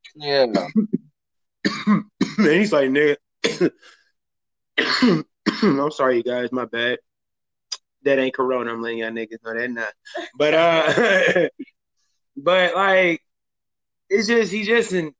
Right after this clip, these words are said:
Speaker 2: arrogant person, and he doesn't care what he says, and on that social media shit, like the, like the, like the thing that you, the article that you sent me today, like, I mean,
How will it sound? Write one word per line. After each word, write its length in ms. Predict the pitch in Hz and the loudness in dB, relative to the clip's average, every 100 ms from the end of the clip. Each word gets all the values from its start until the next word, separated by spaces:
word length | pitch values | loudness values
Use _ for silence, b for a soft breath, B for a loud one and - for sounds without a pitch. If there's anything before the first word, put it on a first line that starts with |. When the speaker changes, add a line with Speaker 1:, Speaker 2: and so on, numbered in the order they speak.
| - | -2
Speaker 2:
arrogant 500 | 175 202 196 175 156 | 0 2 2 0 0
person, 380 | 175 185 185 160 | 0 0 0 0
and 120 | 151 | 0
he 160 | 170 | 0
doesn't 420 | 160 170 170 156 - | 0 0 2 -2 -2
care 340 | 165 170 151 | 0 2 2
what 200 | 156 160 | 2 0
he 180 | 156 147 | -2 -8
says, 680 | - 156 160 160 147 139 135 | -4 0 2 4 2 0 -2
and 120 | 143 | -4
on 120 | 147 | -2
that 200 | 147 139 | -2 -2
social 360 | 151 151 151 139 | 0 0 -2 -10
media 440 | 156 165 156 147 143 | -6 -4 -2 -4 -6
shit, 440 | - 131 135 123 - B B - | -10 -6 -2 -2 -4 B B -4
like 220 | 135 147 | -2 0
the, 220 | 151 147 | 2 2
like 240 | 143 156 151 | 2 0 0
the, 340 | 156 151 147 - _ _ _ | 0 0 0 -4 _ _ _
like 200 | - 156 | -2 -2
the 80 | 160 | -2
thing 240 | 180 190 185 | 0 0 2
that 200 | 175 180 | 0 -2
you, 120 | 156 | -2
the 100 | 156 | 0
article 400 | 165 175 170 170 | 2 2 2 0
that 180 | 165 156 | 0 -4
you 100 | 165 | -8
sent 220 | 180 170 | -6 -4
me 120 | 165 | -2
today, 440 | 156 147 143 131 127 | 0 2 0 -2 -2
like, 480 | 143 143 139 131 - _ _ _ _ - | 0 2 2 0 -4 _ _ _ _ -8
I 40 | 147 | -2
mean, 360 | 165 160 143 | 0 2 0